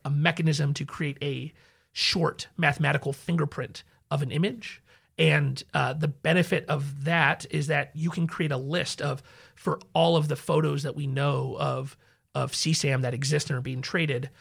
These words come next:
there are these lists, and they're called hash sets. Uh, and there's these lists of all of these fingerprints. And so you can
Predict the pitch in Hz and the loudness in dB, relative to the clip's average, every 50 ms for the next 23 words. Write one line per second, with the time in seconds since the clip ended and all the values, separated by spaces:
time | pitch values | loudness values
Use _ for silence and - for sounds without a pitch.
0 | - _ _ _ - 165 165 151 143 139 139 135 135 127 143 135 135 135 156 139 | -20 _ _ _ -2 0 2 2 2 2 0 -2 -4 -4 -6 -6 -2 0 0 0
1 | - - - - - - - - _ _ _ _ - 156 131 - - - 147 - | 0 -2 -8 -8 -10 -12 -12 -14 _ _ _ _ -6 -6 -4 -4 -4 -6 -2 0
2 | - 160 151 - - - 131 131 - - - - - - _ _ _ _ _ _ | 2 2 2 2 0 0 -2 -4 -4 -8 -12 -16 -18 -20 _ _ _ _ _ _
3 | _ _ _ _ _ - - - 190 165 151 131 131 147 156 143 147 147 143 147 | _ _ _ _ _ -20 -8 -2 0 0 2 2 2 2 2 2 2 2 0 0
4 | 143 135 143 135 147 151 - - - 156 135 - - - - - - _ - 156 | -2 -2 -2 -2 -2 -2 -2 0 0 -2 -2 -4 -6 -16 -20 -20 -4 _ 4 4
5 | 151 165 156 151 135 139 - - 185 165 160 151 - 147 139 - - - - - | 6 6 4 4 2 0 0 2 2 2 2 2 0 -4 -6 -6 -6 -8 -10 -10
6 | - - - - - - - 156 - 165 147 147 147 156 - - 147 139 139 | -12 -16 -20 -12 -6 -2 -2 0 2 2 2 2 2 0 0 0 0 0 -2